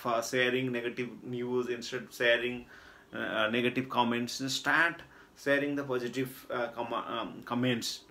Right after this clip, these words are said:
When you start sharing the positive, uh, comments, when you start talking positivity, then what happened? All this positivity will come in your life, and you will have a meaningful and have a peaceful life.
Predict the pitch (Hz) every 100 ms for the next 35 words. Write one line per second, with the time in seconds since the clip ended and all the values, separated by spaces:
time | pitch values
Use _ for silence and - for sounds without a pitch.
0 | - - - - 135 151 147 135 - 135
1 | 147 143 - - - - - 131 135 131
2 | 127 120 123 139 131 - 131 127 120 123
3 | 123 127 123 - 127 127 - 127 131 123
4 | 127 123 123 - 120 117 110 123 120 131
5 | 127 - - - 139 135 139 135 147 147
6 | 135 123 131 135 131 120 127 135 135 131
7 | 135 127 120 127 123 127 123 117 117 113
8 | 113 110 - - - 123 120 123 135 131
9 | 135 120 123 127 120 - - - - 131
10 | 131 131 135 - - - - 123 131 139
11 | 135 135 131 131 117 120 120 117 117 113
12 | 113 117 113 - - 117 - 135 131 120
13 | - - - 107 107 104